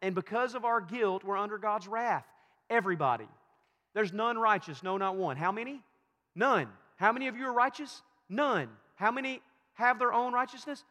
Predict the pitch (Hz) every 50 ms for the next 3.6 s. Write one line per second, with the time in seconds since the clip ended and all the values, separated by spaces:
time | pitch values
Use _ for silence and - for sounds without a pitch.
0 | _ _ _ - 160 208 285 294 247 180 139 117 107 101 - _ _ _ _ -
1 | - - 320 294 233 190 151 127 113 107 - _ _ _ _ _ _ _ _ 151
2 | 147 - 330 285 208 - - - - - - _ _ _ _ _ _ _ _ _
3 | 156 175 220 285 302 285 254 208 143 117 107